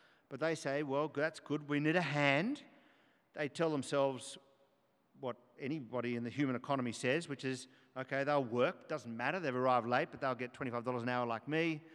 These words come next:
So they'll get, let's say they work nine hours, they'll get two hundred and twenty-five dollars.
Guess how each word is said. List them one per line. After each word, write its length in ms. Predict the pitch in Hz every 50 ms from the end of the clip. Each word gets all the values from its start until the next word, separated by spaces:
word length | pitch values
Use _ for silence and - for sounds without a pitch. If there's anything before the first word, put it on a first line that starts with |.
| - - - - - _ _ _
So 140 | - - 135
they'll 160 | 120 127 123
get, 200 | 117 123 123 -
let's 140 | - 139 -
say 100 | - 131
they 80 | 127 127
work 180 | 120 117 -
nine 240 | - 143 147 143 143
hours, 300 | 143 147 156 170 175 156
they'll 120 | - 139 120
get 200 | 123 131 - -
two 100 | - 143
hundred 220 | 131 143 139 127
and 80 | 127 123
twenty-five 480 | - 180 185 175 - - 127 120 113
dollars. 520 | 123 180 175 147 110 101 - - - -